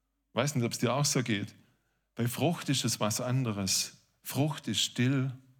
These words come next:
leise, tief und kommt zu Gottes Zeit. Erfolge sind kurzfristig, sind, sind aber auch vergänglich. Frucht dagegen ist bleibend und ewig wirksam.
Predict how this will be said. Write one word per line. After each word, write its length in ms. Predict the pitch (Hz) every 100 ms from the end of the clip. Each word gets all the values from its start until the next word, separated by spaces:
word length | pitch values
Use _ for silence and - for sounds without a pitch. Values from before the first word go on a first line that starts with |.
| _ _ _
leise, 640 | 104 107 123 123 - 110 101 - _ _
tief 600 | - - 131 117 - - - _ -
und 160 | 123
kommt 260 | - 143 139
zu 140 | 127
Gottes 420 | 107 131 123 - -
Zeit. 500 | 123 139 101 - - - _ _ _ _ _ _ _ _ _ -
Erfolge 480 | 127 156 185 185
sind 380 | 147 139 127 - - - _ -
kurzfristig, 840 | - 196 - 156 135 120 - 107
sind, 340 | - 139 139 - -
sind 240 | - 147 -
aber 220 | 156 156
auch 100 | 147
vergänglich. 800 | 156 143 160 175 139 104 - - - _ _ _ _ _ _
Frucht 440 | - - 147 147 -
dagegen 400 | 143 123 120 107
ist 220 | - -
bleibend 580 | 127 120 147 147 113 104
und 320 | 101 95 - - _ _ _ _ _
ewig 380 | 120 127 127 -
wirksam. 600 | 127 123 - 107 104 104